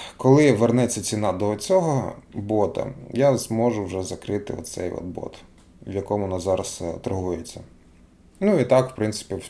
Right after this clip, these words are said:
по всіх, е, ботах, да? От така от моя,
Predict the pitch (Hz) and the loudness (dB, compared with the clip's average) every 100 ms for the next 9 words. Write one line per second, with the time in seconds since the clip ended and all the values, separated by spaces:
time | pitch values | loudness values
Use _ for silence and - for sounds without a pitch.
0 | - 104 - - 85 - 82 82 80 95 | -4 -4 -2 -4 -6 -8 -10 -6 -6 -2
1 | 90 - - - 120 131 - - - - | -4 -4 -8 -4 -4 -4 -10 -16 -16 -20
2 | - - - - - - 135 135 156 180 | -20 -20 -20 -20 -20 -4 0 2 8 10
3 | 139 120 117 123 127 - | 8 6 6 8 6 4